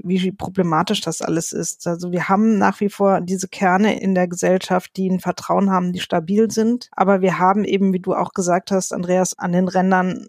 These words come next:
ein wachsendes Misstrauen, was sich eben auch verstärkt. Und vor dem Hintergrund, denke ich, muss es Aufgabe sein von demokratischen Kräften, zu denen ich die Hans-Böckler-Stiftung durchaus auch zählen würde, aber eben auch von politischen Akteuren und Akteurinnen,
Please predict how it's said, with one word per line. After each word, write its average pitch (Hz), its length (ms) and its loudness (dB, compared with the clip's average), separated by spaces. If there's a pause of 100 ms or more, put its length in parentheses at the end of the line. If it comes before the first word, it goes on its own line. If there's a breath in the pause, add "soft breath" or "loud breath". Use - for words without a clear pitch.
ein 185 160 -2
wachsendes - 460 0
Misstrauen, 185 460 2
was 180 140 2
sich - 180 -8
eben 180 120 0
auch - 120 -4
verstärkt. - 720 -8
Und 180 460 2 (120)
vor 180 180 2
dem 185 200 4
Hintergrund, 190 680 2
denke 180 260 0
ich, - 240 -6 (200)
muss 190 260 0
es 196 140 -2
Aufgabe 175 600 0
sein 180 480 2
von 180 480 0
demokratischen 185 640 0
Kräften, 214 400 0
zu 196 140 0
denen 175 260 2
ich - 280 -8
die 170 240 -8 (100)
Hans-Böckler-Stiftung 185 920 -2
durchaus - 320 -8
auch 214 180 0
zählen 185 300 0
würde, 185 180 2
aber 180 200 -2
eben 180 200 -2
auch - 300 -2
von 175 420 0
politischen 196 540 0
Akteuren 202 800 2 (380)
und - 120 -6
Akteurinnen, 190 720 2